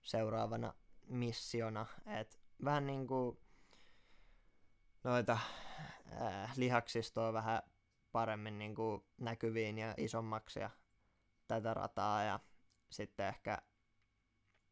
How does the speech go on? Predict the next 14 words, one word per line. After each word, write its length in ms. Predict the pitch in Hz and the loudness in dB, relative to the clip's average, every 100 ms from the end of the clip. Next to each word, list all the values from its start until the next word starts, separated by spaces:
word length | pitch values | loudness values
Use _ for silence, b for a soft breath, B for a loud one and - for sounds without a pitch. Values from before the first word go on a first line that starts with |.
| _ _ _ _ - | _ _ _ _ -2
vaik 260 | 117 110 - | 0 0 -2
ei 120 | - 120 | -2 -2
nyt 160 | 113 | 0
ihan 180 | 117 117 | 0 2
hir-, 440 | 113 110 - - | 0 0 -2 -2
hir-, 280 | 127 117 - - | 2 2 0 -4
ei 160 | 123 | 0
nyt 160 | 123 - | 0 2
ihan 220 | 123 120 | 4 4
hirveästi 400 | 117 110 117 - | 4 -2 -6 -6
mitään 320 | 110 110 113 - _ - b b b b | -4 0 2 0 _ -20 b b b b
rasvaa 520 | 113 113 117 113 107 | 0 0 2 4 4
oo, 180 | 117 113 | 4 2
mut 320 | 104 110 - | 0 -8 -12